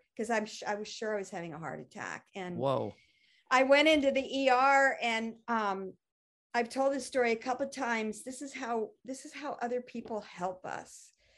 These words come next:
Speaker 1: This little Filipino nurse was in the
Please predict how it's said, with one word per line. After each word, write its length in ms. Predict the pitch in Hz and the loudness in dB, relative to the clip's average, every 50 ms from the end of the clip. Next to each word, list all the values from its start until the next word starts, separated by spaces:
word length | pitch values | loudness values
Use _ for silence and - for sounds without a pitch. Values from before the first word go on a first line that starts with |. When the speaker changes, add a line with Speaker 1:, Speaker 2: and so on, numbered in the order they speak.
| _ _ _ _ _ | _ _ _ _ _
Speaker 1:
This 200 | 262 247 240 - | -4 -4 -4 -4
little 640 | 240 247 247 254 269 285 302 320 339 349 339 - - - | -4 0 4 4 4 4 4 0 -2 -2 -6 -10 -14 -8
Filipino 680 | - 262 254 247 254 247 - - 269 254 247 233 220 | -4 -2 0 0 0 -2 -4 -4 -4 -4 -4 -4 -4
nurse 680 | 214 202 196 190 185 170 156 175 175 - - - - - _ _ _ - _ _ _ _ _ _ _ _ | -4 -4 -2 -2 0 0 -2 -4 -6 -10 -12 -12 -14 -14 _ _ _ -20 _ _ _ _ _ _ _ _
was 200 | 220 214 202 214 | 0 0 0 0
in 220 | - - 240 240 247 | -2 0 0 2 2
the 120 | 247 247 | 0 -2